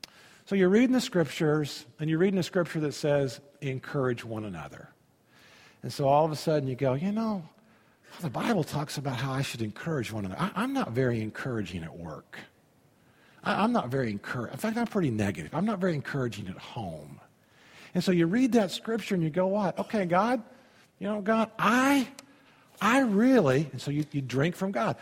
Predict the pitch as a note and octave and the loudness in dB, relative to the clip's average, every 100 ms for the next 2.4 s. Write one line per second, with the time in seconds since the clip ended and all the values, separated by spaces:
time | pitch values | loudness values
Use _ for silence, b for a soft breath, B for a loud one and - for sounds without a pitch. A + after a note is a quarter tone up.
0 | B B G3 C4 G#3+ B3 C#4 E3 D#3+ E3 | B B 4 4 2 2 4 4 2 0
1 | b b b b b b b F3 E3+ D#3+ | b b b b b b b 0 2 2
2 | - E3 D#3 D#3+ | 2 0 0 0